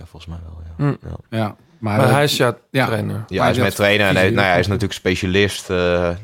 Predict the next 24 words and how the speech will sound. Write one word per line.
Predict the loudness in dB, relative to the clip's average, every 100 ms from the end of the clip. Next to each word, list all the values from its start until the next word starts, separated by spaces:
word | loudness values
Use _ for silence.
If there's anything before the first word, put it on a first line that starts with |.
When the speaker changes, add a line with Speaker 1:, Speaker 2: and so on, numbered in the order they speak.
| -18 _
Speaker 1:
als | -6
het | 0
gaat | 0 0
om | -2
achtervolgen. | -6 -6 -2 -2 0 -2 -2 -20 -20 -20 _
Eh, | -18 -16 -12
dus | -8
nou | -6 -6
ja, |
daarom | -6 -4 -4 -2
was | -2 -4
het | -6
in | -8 -4
Tokio | -2 -2 -2 -4
ook | -4 -2
zo | 2 2
geweldig | 2 2 0 -2 -6
dat | -6
het | -4 0
daar | 0
lukte | 0 -6 -6 -6
met | -6 -6
z'n | -8
drieën, | -6 -6 -4 -4 -6